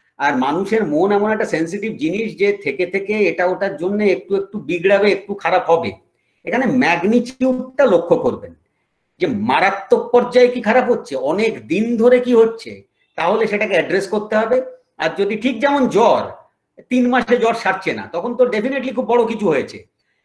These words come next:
কিন্তু তিন দিন জ্বর হয়েছে, আপনি সেটা নিয়ে panic করে কিন্তু জ্বরের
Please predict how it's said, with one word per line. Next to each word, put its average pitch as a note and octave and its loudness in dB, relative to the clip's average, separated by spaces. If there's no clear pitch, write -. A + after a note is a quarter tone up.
কিন্তু A#3 -6
তিন A3 -4
দিন B3+ 0
জ্বর B3 6
হয়েছে, G3 2
আপনি F#3+ -8
সেটা F3 -4
নিয়ে A#3+ 0
panic G#3 0
করে C4+ 2
কিন্তু A#3 -4
জ্বরের F#3+ 2